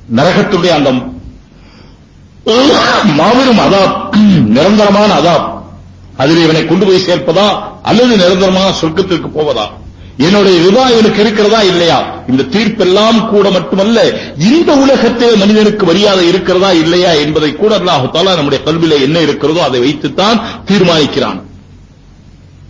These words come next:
எனவே சகோதரர்களே, இந்த கல்வை சரியாக்குவது, அல்லாஹ் தஆலா குர்ஆனிலே சில விஷயங்களை சுருக்கமாக சொல்லுகிறான்.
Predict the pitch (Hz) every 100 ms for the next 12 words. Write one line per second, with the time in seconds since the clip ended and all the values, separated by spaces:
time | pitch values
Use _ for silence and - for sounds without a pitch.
0 | - - - 127 143 131 135 147 143 127
1 | 131 120 110 110 156 185 202 220 - -
2 | - - - - - - 190 226 185 143
3 | 135 123 120 110 - - - - - -
4 | 123 220 190 170 202 214 220 180 208 202
5 | 180 208 202 185 165 160 202 175 208 -
6 | 247 285 226 180 147 123 139 120 104 92